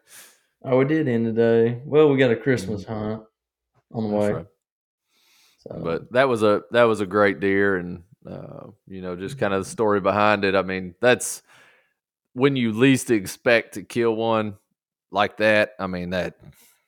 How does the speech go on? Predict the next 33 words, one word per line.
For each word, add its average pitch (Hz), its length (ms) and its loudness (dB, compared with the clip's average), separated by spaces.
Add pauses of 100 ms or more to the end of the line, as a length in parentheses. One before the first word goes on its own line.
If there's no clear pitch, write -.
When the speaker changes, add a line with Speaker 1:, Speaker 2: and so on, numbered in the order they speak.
(320)
Speaker 2:
it - 180 -16
makes 80 280 -8
it - 80 -20
pretty 82 200 -10
fun. 85 460 -6 (100)
It 104 80 -12
makes 92 300 -4
the, 90 300 -6 (680)
makes 101 300 -6
the 92 140 -6
deer 95 280 -2
hunting, 90 480 -8 (240)
you 92 140 -12
know, 87 140 -8
you, 90 240 -10 (140)
anytime 107 680 -2
you 95 160 -6
go, 92 580 0 (760)
uh, 85 460 -16 (680)
<sighs> - 40 -20 (680)
there's 101 200 -2
no 90 100 -4
telling 95 320 -4
how 90 140 0
far 90 260 -4
they'd 87 220 -4
venture. 87 600 -10 (260)
Uh, - 200 -14
talking 92 340 -2
to 92 160 -8
some 82 300 -14 (640)
friends 113 720 2
that, 92 280 2